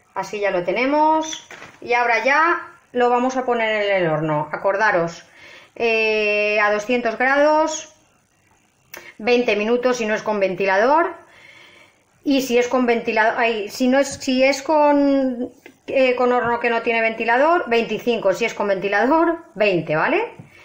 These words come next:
Eh, y nada, vamos a, a esperar a que se cocinen y os enseño el resultado. Vale, se ve un poquito oscuro, pero os enseño cómo están ya, ¿vale? Han pasado los veinte minutos. ¿Y ahora qué voy a hacer? Ahora le voy a poner, cerramos el horno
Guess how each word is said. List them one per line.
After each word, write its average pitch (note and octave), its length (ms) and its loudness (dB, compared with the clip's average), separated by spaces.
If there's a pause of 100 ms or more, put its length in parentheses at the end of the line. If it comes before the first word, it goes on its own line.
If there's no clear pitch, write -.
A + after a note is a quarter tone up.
(680)
Eh, A3+ 920 2
y G3 60 -2
nada, B3+ 260 2
vamos G3+ 380 -2
a, G3+ 500 0
a A3 60 0
esperar G#3 400 0
a G3+ 40 -4
que G#3+ 80 -6
se G#3 140 -8
cocinen E4+ 720 2
y A3+ 180 -6
os G#3 140 -2
enseño A3+ 380 -4
el A3 60 -4
resultado. D3+ 600 -10 (960)
Vale, A3+ 240 0
se A3 140 -2
ve A3 40 2
un A3+ 100 0
poquito B3 340 2
oscuro, B3 600 0
pero A3 680 0
os G3+ 420 0
enseño A3 880 -2
cómo G#3 220 0
están D#3 340 -4
ya, C#3 280 -6 (420)
¿vale? G3 180 0
Han A#3+ 80 0
pasado A3 280 -2
los B3+ 160 0
veinte A3 260 -2
minutos. F#3+ 420 -2
¿Y G3+ 60 -2
ahora A#3+ 160 0
qué A#3+ 80 0
voy A3 140 0
a G#3+ 80 0
hacer? E3+ 340 -2
Ahora A#3+ 240 2
le B3+ 100 2
voy A#3 160 4
a A3 80 0
poner, B3+ 480 0
cerramos G3+ 400 -2
el A3 100 2
horno E4+ 440 2